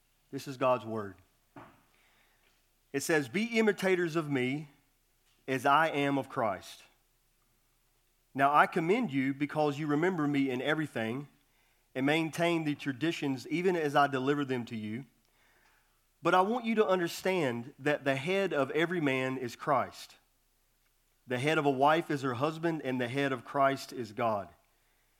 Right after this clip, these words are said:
Every man who prays or prophesies with his head covered dishonors his head, but every wife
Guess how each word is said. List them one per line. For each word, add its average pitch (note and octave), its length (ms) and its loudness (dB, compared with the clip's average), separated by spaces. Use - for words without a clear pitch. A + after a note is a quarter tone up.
Every F3+ 240 2
man F3 240 4
who D#3 100 0
prays F3 560 2
or C#3 80 2
prophesies C#3+ 880 2
with D3 100 -4
his C#3+ 200 -4
head D3 220 0
covered D#3 380 2
dishonors D#3 540 2
his C3+ 160 -6
head, C3+ 320 -2
but D3 140 2
every F3 220 4
wife F#3 640 4